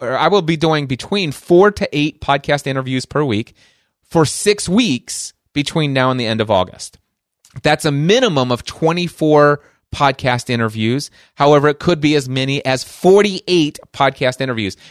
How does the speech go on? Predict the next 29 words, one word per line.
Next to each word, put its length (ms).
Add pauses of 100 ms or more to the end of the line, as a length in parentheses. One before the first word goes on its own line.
Me 440 (120)
as 200
a 80
guest 400
on 180
forty-eight 880 (120)
other 260
people's 380
podcasts. 680 (920)
And 160
that's 180
not 160
include 460
the 180
eight 260
that 100
I 80
just 200
did 160
this 180
week. 280 (340)
That's 180
forty, 560
up 180
to 100
forty-eight 880
more 800 (360)
between 460
now 380